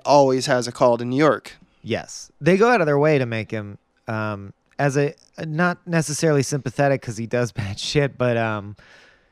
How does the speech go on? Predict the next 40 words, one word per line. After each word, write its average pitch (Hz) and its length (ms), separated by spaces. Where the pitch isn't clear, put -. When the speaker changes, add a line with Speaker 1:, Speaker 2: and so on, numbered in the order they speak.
Speaker 2:
you 147 120
can 185 140
tell 180 240
he's, 147 480
has 135 240
a 131 60
conscience 135 600
in 127 240
the 117 200
societal 131 760
sense. 180 380
He's 180 260
ridden 175 320
with 131 200
guilt. 110 340
He 143 120
wants 143 360
to 127 100
do 127 380
the, 165 120
Speaker 1:
Yeah. 131 120
Speaker 2:
all 127 200
the 117 100
right 113 240
things, 90 460
which 156 220
Speaker 1:
He's, 156 160
Speaker 2:
is - 60
Speaker 1:
he's 175 200
like 185 160
a 170 80
greater 147 380
good 131 240
kinda 113 240
guy. - 240
Speaker 2:
He's 170 140
not 196 200
like 143 220
Paul 120 240
Newman. 101 360